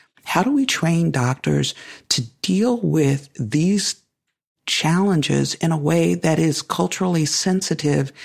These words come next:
and culturally relevant? Or, for instance, looking at the United States, projections are that by the mid twenty forties,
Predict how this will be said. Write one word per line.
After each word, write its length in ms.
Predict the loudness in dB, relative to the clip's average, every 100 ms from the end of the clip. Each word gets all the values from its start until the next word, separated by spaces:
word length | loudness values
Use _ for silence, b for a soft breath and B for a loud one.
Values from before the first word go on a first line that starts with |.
| B B B
and 160 | 0
culturally 540 | 2 -2 -2 -2 -2 0
relevant? 580 | 0 0 0 -2 -4 -10 _ _ _ _ _ _ _ 2
Or, 200 | 4 4
for 260 | 2 2
instance, 480 | 2 0 0 -2 0
looking 340 | -2 0 0
at 140 | 0 0
the 80 | 0
United 480 | 0 2 2 0
States, 540 | 0 0 0 -2 -4 -10 b b b b b _ _
projections 800 | 0 0 2 0 0 2 2 4
are 380 | 2 4 4 2
that 340 | 2 0 0
by 180 | 0 0
the 140 | 2
mid 640 | 2 2 2 2 -2 -8 -8
twenty 340 | -2 0 2
forties, 720 | 0 0 0 2 2 0 -4